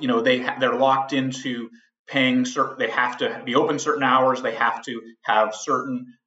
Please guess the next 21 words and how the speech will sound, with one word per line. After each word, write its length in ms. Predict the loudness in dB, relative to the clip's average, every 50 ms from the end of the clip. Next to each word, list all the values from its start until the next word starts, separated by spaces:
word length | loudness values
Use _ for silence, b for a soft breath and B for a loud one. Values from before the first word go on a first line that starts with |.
| -2 0
uh, 220 | 0 2 0 0 -2
pri-, 200 | 0 0 2 2
have 160 | 2 0 0
to 100 | -2 -6
pay, 400 | -2 -2 -2 -2 -2 -6 -12 -20 _ _ -16
the 80 | -16
prices 500 | -12 -4 0 2 2 2 0 -2 -6 -6
for 240 | -2 -2 0 0 0
meals 380 | 0 -2 0 2 2 2 2 2
have 140 | 0 -2 -2
to 60 | -2
be 120 | -2 -4
a, 240 | -4 -8 -8 -10 -10 -10 -14 _ _ -16
a 60 | -14
set 360 | -10 -2 2 2 2 2 0 0
thing. 360 | 2 2 2 2 0 -4 -8 B B B B B B 0
They 80 | 0
have 140 | 0 0 2
very 200 | 2 2 2 4
little 220 | 2 2 0 0
flexibility. 840 | 0 0 0 0 0 -4 -6 -2 0 2 4 4 2 0 -6 -10